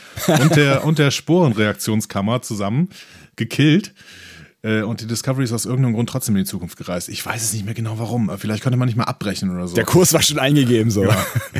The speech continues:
Speaker 2: <laughs> Saru hatte schon Engage gesagt.
Speaker 1: Ja. Und Burnham ist dann mit dem Rage Angel Suit vorgeflogen und hat dafür so ein Zeitwurmloch aufgemacht.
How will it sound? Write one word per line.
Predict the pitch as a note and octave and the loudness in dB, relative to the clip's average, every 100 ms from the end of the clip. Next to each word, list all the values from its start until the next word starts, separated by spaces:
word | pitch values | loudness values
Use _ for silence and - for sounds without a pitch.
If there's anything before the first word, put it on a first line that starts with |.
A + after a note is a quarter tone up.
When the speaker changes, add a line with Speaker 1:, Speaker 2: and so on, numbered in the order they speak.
| - - | -8 -10
Speaker 2:
<laughs> | - - - - - | -12 -18 -10 -6 -4
Saru | - B2 C#3+ D#3+ | 0 4 4 4
hatte | D#3 | 4
schon | C#3+ C#3 | 0 2
Engage | B2+ B2 B2+ | 2 2 2
gesagt. | A2+ F#2+ E2 D2+ - _ F#2 | 0 0 -2 -4 -10 _ -14
Speaker 1:
Ja. | - - - | -14 -16 -4
Und | C3 | 0
Burnham | B2 C#3+ F#3+ F3 | 2 6 6 6
ist | - | 4
dann | C#3+ | 2
mit | C3+ | 2
dem | B2+ | 2
Rage | A#2 A2 - | 0 0 0
Angel | C3 D#3 D3+ D3 | 2 4 4 2
Suit | - - C#3+ D3 | 0 0 0 0
vorgeflogen | - C#3 F#3 G3 F3 F#3+ D#3+ | 0 0 2 2 2 4 2
und | |
hat | C#3+ | 0
dafür | C#3 C3+ | -2 -2
so | B2 | -2
ein | A#2+ | -2
Zeitwurmloch | - C#3+ C3 C#3 E3+ D#3+ | 0 -2 0 2 4 4
aufgemacht. | B2+ D#3+ E3 D#3 G#3+ - | 0 -2 0 2 0 -4